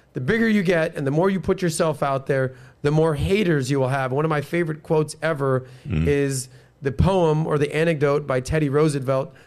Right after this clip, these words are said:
Speaker 1: The Man in the Arena. The credit goes for the man in the arena,
Speaker 2: Correct.
Speaker 1: actually with mud on his face, doing the work, not the asshole commenting on the other side of the phone or the computer. So why are
Speaker 2: Yeah.
Speaker 1: haters confused admirers?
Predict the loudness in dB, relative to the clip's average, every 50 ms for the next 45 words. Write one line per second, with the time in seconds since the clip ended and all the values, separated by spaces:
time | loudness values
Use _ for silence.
0 | _ _ -4 -2 0 0 0 2 2 2 0 0 0 0 0 2 0 2 0 0
1 | -2 -2 -4 -4 -2 -2 -2 -2 -2 0 2 2 2 2 0 -4 -6 -4 -4 -2
2 | -2 -2 0 0 -2 -2 -2 -4 -2 -2 -2 -2 -2 -4 -6 -8 -16 -20 -20 _
3 | -2 0 0 0 0 -4 -4 -4 -2 0 0 0 0 -2 -2 0 0 0 2 2
4 | 0 0 -2 -4 -4 -2 -2 0 0 0 -4 -6 -12 -18 -20 -20 _ -2 0 2
5 | 2 4 2 2 0 0 2 2 2 2 0 -4 -10 -18 -20 -20 _ _ _ -4
6 | -4 -2 -2 -2 -2 -4 -2 -4 -4 -4 -4 -4 -2 0 0 0 0 -2 -6 -4
7 | -2 0 0 0 -2 -2 -2 -2 -2 -2 0 0 -2 -2 -2 -4 -2 -2 -4 -2
8 | -2 -4 -6 -6 -4 -2 -2 0 0 -2 -2 -4 -6 -6 -10 -6 -4 -2 -2 -2
9 | -4 -8 -10 -16 -20 -20 -20 -20 -20 _ 0 0 2 2 2 0 0 0 0 0
10 | 0 -2 -2 0 0 2 2 4 4 2 2 0 0 -4 -4 -6 -4 -2 0 0
11 | 0 0 0 -2 0 -2 0 0 0 0 -2 -2 -4 -6